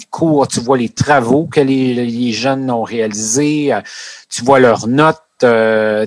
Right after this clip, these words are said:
tu sais, euh, c'est impressionnant. Des jeunes là-dedans qui sont devenus des médecins, euh,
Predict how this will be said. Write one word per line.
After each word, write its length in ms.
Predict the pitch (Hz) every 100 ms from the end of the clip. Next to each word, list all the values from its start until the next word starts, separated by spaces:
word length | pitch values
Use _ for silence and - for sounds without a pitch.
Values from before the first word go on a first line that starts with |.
| -
tu 220 | 156 151
sais, 40 | 147
euh, 280 | 110 107 107
c'est 260 | - 139 -
impressionnant. 880 | 165 147 - 147 - 117 117 151 139
Des 200 | 117 117
jeunes 260 | 107 156 135
là-dedans 320 | 98 98 135
qui 80 | -
sont 100 | 110
devenus 280 | 104 120
des 80 | 120
médecins, 720 | 104 117 - - 143 151 151 143
euh, 260 | 110 104